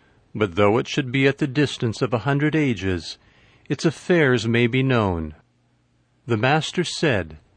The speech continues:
"For a man to sacrifice to a spirit which does not belong to him is flattery.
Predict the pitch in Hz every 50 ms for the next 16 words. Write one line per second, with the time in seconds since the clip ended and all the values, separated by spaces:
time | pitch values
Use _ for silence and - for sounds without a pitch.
0 | _ _ _ _ - 131 131 135 135 131 127 139 147 156 165 180 175 - 202 -
1 | - - 202 180 175 - - 131 - - - 117 107 101 101 - - - - 151
2 | 139 135 - - - - - 170 156 131 113 - - 135 123 123 - - 117 110
3 | 131 139 131 - - 147 151 - 143 131 151 143 147 143 131 123 117 107 - 120
4 | 98 110 110 98 92 92 101 - 160 120 - - - - 135 127 120 113 101 92
5 | 90 85 80 76 73